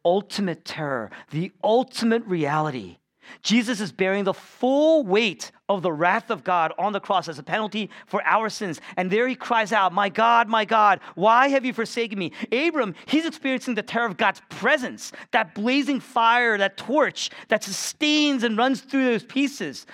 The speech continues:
But the presence of God eventually becomes a comfort for Abram. It becomes a comfort for us. Why? Because on the cross, Jesus Christ experiences the ultimate terror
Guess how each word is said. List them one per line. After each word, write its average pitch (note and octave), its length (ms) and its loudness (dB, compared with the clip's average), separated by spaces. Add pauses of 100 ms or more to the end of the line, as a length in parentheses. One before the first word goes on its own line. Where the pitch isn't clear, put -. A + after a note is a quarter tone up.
(160)
But - 140 0
the B3+ 40 0
presence D4+ 380 -2
of A3+ 140 0
God B3 200 0
eventually C4+ 460 -4
becomes A3+ 300 -4
a - 40 -4
comfort - 540 -2
for E3 100 -8
Abram. A2+ 480 -10 (540)
It A#3 80 0
becomes C#4+ 220 0
a B3+ 40 -10
comfort D4+ 460 -2
for A#3 180 -2
us. B3 300 0
Why? D#3+ 400 0 (200)
Because B2+ 220 -10
on D3 140 -2
the D3 80 -8
cross, B2 420 -4 (220)
Jesus D#3 340 -8
Christ D3 240 -10
experiences C3 640 -12
the C#3+ 160 -6
ultimate D#3 460 -6
terror A2 360 -8